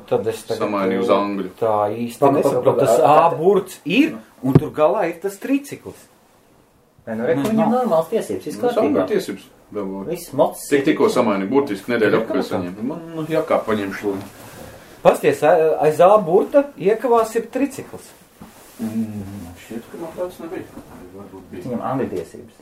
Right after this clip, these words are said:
Speaker 1: Man arī angļu.
Speaker 3: Jā.
Speaker 1: Bez angļu tiesībām man vispār angļu nedod smago braukt. Nu, un tad, tad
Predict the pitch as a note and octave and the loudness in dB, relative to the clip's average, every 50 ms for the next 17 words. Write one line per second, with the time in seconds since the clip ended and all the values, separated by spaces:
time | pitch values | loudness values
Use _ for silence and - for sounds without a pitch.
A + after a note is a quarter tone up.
0 | _ - A2 G#2 F#2+ F#2 A#2+ F#3+ G#3+ D3+ A#2 A#2+ B2+ C3 B2 G#2+ A2+ A2+ - - | _ -12 -10 -8 -4 -4 -2 -2 -2 -2 -4 -4 -4 -6 -8 -8 -10 -12 -14 -20
1 | _ _ _ _ G#2 G#2 G2 G#2 G#2+ A2+ B2 B2+ B2+ C3+ C#3+ C#3+ - C#3+ C3+ B2 | _ _ _ _ -14 -10 -6 -4 -4 -4 -4 -4 -4 -4 -6 -6 -6 -8 -6 -4
2 | B2+ B2+ B2 B2 B2 B2 B2+ C3 - - B2 A#2+ A#2+ B2+ C3+ C#3+ D3 C#3+ B2+ C3+ | -4 -4 -4 -4 -6 -6 -8 -8 -4 -4 -4 -2 -2 -2 0 0 0 0 0 0
3 | C#3+ D3 - A2+ A2 - - - - - B2 A2 F#2+ G2 G2 G2 F#2 - - - | -2 0 0 -2 -2 -2 -4 -8 -6 -2 -2 -2 0 0 0 -2 -2 -4 -8 -16
4 | - - - - - - - A2+ A#2 A#2 A#2+ B2 A#2+ - C3 B2+ - - - B2+ | -20 -20 -20 -20 -20 -12 -8 -6 -4 -4 -4 -4 0 0 0 0 -2 0 2 2
5 | A#2+ - | 2 2